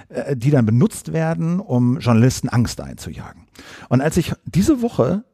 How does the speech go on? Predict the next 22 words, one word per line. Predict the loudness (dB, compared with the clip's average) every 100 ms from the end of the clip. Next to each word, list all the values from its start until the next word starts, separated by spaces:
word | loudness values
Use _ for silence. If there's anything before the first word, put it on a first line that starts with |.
| _ -6
diese | -2 2
Meldung | 4 6 4 4 2
gelesen | 2 2 2 0 -2
habe | -4 -4 -4 -6 -8 _
über | -4 -2 -2
Korrektiv | -2 -4 -2 0 0 0 -10
und | -8 -6
den | -2
Chefredakteur | -2 0 2 2 2 2 2 0 -2
Oliver | -6 -8
Schröm, | -4 2 4 4 0 -4 -20 -20 -20 2
da | 4
musste | 4 0 -4
ich |
ehrlich | -2 -2 -2
gesagt | 0 0 2
daran | 0 0
denken, | 0 0 0 0
an | 0
Methoden | 0 -2 -4 0 0 0 -2 -8 -20 -20 -2
aus | 2 2 -2 -10 -18 _
Staaten, | -8 -4 -2 0 -2 0 2 0